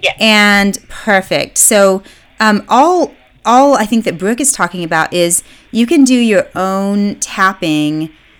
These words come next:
Speaker 2: to, even without it being a guided meditation, since you've done a fair amount of tapping, um, you know, you can
Speaker 1: Okay.
Speaker 2: just, you can just tap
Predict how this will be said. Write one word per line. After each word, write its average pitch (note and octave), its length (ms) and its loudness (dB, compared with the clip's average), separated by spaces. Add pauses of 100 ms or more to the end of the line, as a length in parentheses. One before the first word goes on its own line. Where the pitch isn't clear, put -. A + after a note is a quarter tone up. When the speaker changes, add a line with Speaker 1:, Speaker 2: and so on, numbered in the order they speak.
(140)
Speaker 2:
to, G3+ 680 0 (180)
even G#3 380 -4
without F#3+ 380 0
it E3 100 -4
being E3+ 200 -4
a D3+ 80 -2
guided F#3 380 -4
meditation, C4+ 760 0
since G#3 240 -6
you've A3 100 -6
done G#3+ 160 -2
a F#3+ 60 -4
fair F#3 180 -4
amount E3+ 260 -2
of D3 80 -6
tapping, A#3 680 -4 (480)
um, F#3+ 560 0 (240)
you G3+ 160 -2
know, E3+ 260 0
you F#3+ 160 -6
can A3+ 160 0
Speaker 1:
Okay. G#3 40 2
Speaker 2:
just, F#3+ 580 0 (240)
you A#3 100 -2
can C#4+ 140 6
just C4+ 180 0
tap G3+ 400 -4